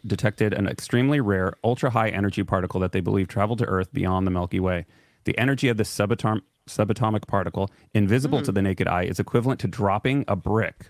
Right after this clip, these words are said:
Speaker 1: on your toe from waist height, according to the authors of new researcher, uh, research published Thursday. It rivals the single most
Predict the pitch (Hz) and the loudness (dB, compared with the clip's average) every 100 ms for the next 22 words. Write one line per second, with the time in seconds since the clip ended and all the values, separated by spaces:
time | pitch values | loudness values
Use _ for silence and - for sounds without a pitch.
0 | _ 104 110 139 143 127 98 85 - _ | _ 0 2 2 0 -2 -2 -4 -12 _
1 | _ - 110 98 92 113 135 - - 113 | _ 0 2 4 4 2 0 -6 -2 -2
2 | 90 - - _ _ - - 107 107 98 | -2 -6 -20 _ _ -6 0 2 2 2
3 | 98 95 98 - 95 98 95 95 - - | 2 2 -2 -2 0 2 2 0 -2 -4
4 | - - _ - - 95 - - - 90 | -8 -10 _ -4 0 0 -2 -2 -2 -2
5 | 90 - - - 92 - 90 - _ - | -4 -12 -8 -2 -2 -2 -8 -10 _ -10
6 | - 113 107 120 135 123 107 - 113 131 | -2 2 4 2 0 -2 -6 -4 0 2
7 | 123 104 - | 2 0 -2